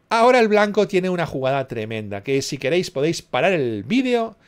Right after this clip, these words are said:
e intentarla encontrar, porque es preciosa. Efectivamente, la jugada es torre por B dos, señores, torre por B dos. ¿Y por qué es tremenda? Bueno, pues que parece que me dejó la dama,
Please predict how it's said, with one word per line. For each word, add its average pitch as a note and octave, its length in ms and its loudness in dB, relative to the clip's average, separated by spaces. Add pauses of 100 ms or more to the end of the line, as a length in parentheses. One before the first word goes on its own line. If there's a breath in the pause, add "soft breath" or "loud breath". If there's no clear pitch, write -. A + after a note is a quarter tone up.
(220 soft breath)
e D3 80 -2
intentarla D#3 800 -6
encontrar, G#2+ 880 -10
porque B2+ 300 -6
es - 160 -8 (260)
preciosa. G2+ 600 -10 (1900 soft breath)
Efectivamente, F3+ 920 0 (260 loud breath)
la D3+ 140 2
jugada F#3+ 360 4
es G#3+ 240 0 (100)
torre E4 420 4
por E3+ 480 4
B A#3+ 260 2
dos, B2+ 460 -2
señores, B2+ 640 -6
torre A#3+ 260 2
por D#3+ 160 -2
B D#3 120 2
dos. E3+ 260 -4 (220 loud breath)
¿Y D#3+ 140 -2
por E3 180 2
qué A3 100 4
es A#3 100 4
tremenda? G#3+ 440 0
Bueno, F3+ 260 0
pues C#3+ 140 -6
que C3+ 100 -2
parece C#3+ 320 0
que G#3+ 160 2
me D#3 160 0
dejó C3+ 240 0
la A#2+ 100 2
dama, F3+ 300 0